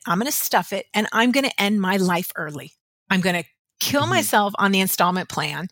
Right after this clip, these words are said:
Speaker 1: just because I won't take this time now. So I had to realize that I needed to take this time now to, you know, maybe go to bed earlier,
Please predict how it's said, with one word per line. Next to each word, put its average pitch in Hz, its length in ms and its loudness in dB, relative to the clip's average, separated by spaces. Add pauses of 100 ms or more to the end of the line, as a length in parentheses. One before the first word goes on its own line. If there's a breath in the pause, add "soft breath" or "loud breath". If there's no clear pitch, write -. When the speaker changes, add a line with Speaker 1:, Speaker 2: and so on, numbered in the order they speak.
(400 loud breath)
Speaker 1:
just 240 320 2
because 226 300 0
I 190 80 4
won't 190 320 -4
take 190 240 -2
this 175 160 0
time 165 280 -4
now. 160 420 -8 (340 loud breath)
So 226 160 2
I 196 100 2
had 208 300 0
to 208 80 -8 (140)
realize 196 640 2
that 160 200 2
I 180 160 -2
needed 202 640 2 (340 loud breath)
to 190 160 -4
take - 380 -2
this 185 240 0
time 175 260 -4
now 175 440 0
to, 175 280 -4 (500 loud breath)
you 202 140 4
know, 175 80 2
maybe 185 580 2
go 185 140 2
to 175 140 -4
bed 185 320 0
earlier, 160 500 -6